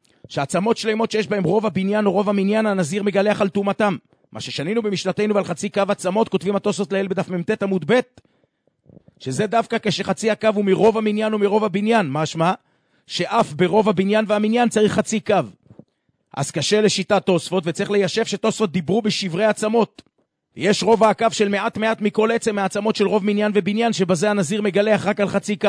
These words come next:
מהם. כאן מדובר בעצמות שלמות, והנזיר מגלח עליהם אף אם אין בהם חצי קו מן העצמות. אומרת עכשיו הגמרא, שנינו במשנה שעל טומאת כזית מת ועל כזית נצל, ליחה יוצאת מבשר המת,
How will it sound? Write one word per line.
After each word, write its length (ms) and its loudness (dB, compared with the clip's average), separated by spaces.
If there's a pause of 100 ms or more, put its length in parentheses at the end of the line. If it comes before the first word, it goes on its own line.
מהם. 240 -2 (600)
כאן 240 2
מדובר 380 2
בעצמות 460 0
שלמות, 360 0
והנזיר 340 0
מגלח 400 2
עליהם 260 0
אף 180 0
אם 140 -2
אין 140 -2
בהם 360 2 (680)
חצי 300 -4
קו 160 -2 (120)
מן 160 0
העצמות. 600 -2 (580)
אומרת 300 0
עכשיו 300 0
הגמרא, 380 0 (640)
שנינו 440 2
במשנה 540 0
שעל 260 0
טומאת 540 -4 (120)
כזית 560 0
מת 260 0
ועל 180 2
כזית 600 0
נצל, 600 -2 (460)
ליחה 440 0
יוצאת 360 0
מבשר 440 -2
המת, 380 -2